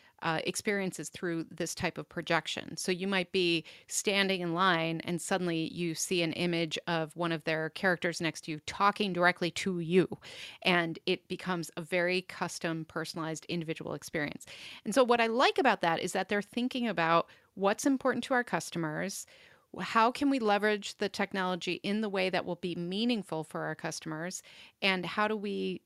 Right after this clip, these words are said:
innovate in the right way? It's not just saying, "You know what, we're gonna make our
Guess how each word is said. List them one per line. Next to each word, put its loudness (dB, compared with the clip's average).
innovate 0
in -2
the -2
right -2
way? 0
It's -6
not 0
just -4
saying, -2
"You -2
know 4
what, 6
we're 2
gonna 0
make 0
our 0